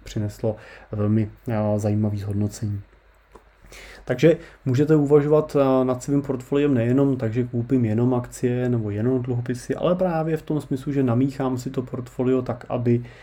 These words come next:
a, ta, ta, ten celkový koncept vlastně mi přinášel takovou kolísavost, kterou já dokážu přijmout.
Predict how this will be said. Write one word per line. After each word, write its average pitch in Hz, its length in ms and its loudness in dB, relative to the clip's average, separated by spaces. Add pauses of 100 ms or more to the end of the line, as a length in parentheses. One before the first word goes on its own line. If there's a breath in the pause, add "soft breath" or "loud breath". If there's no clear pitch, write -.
(240 loud breath)
a, 110 360 0
ta, 107 320 2 (440)
ta, 107 220 0 (120)
ten 107 220 -2
celkový 120 380 2
koncept 123 480 2
vlastně 123 520 2
mi 123 280 2 (260 loud breath)
přinášel 123 580 2
takovou 147 580 0
kolísavost, 131 800 -2
kterou 127 300 0
já 120 120 -2
dokážu 117 440 -2
přijmout. 107 540 -2